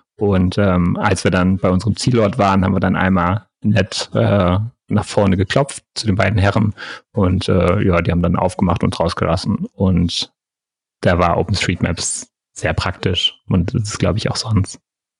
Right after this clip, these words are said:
Ähm, ansonsten als Vorbereitung braucht man eigentlich nix. Und ich glaub, das ist auch so ein bisschen das Schöne am Trampen, dass man nicht so viel planen muss, weil man hat ein grobes Ziel,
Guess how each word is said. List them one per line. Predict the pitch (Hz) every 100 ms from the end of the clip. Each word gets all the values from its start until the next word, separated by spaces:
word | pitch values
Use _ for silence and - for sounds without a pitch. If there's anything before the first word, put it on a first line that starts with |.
| _ _ _ - - - - - - _ _
Ähm, | - 104 101 98 101 98 95 98 - -
ansonsten | 98 101 113 135 - 64
als | - -
Vorbereitung | - 123 131 - 110 110 - 117 110 110 113 107 - _ _ _ _ _ _ _
braucht | - 110 - 95 98 -
man | 127
eigentlich | - 107 120 120 - - -
nix. | 143 - -
Und | 95 90
ich | -
glaub, | -
das | - -
ist | 123
auch | 110
so | -
ein | 104
bisschen | 101 113 104 95 _ _
das | 107 -
Schöne | - 110 156 101
am | 113
Trampen, | - 104 104 131 143 - - -
dass | - -
man | 107
nicht | 117
so |
viel | 107 117
planen | - 110 110 92
muss, | 95 - - -
weil | 95 95 - 101 156 - _ -
man | - 98 -
hat | - 110 -
ein |
grobes | 107 104 101 101 -
Ziel, | 143 160 196 185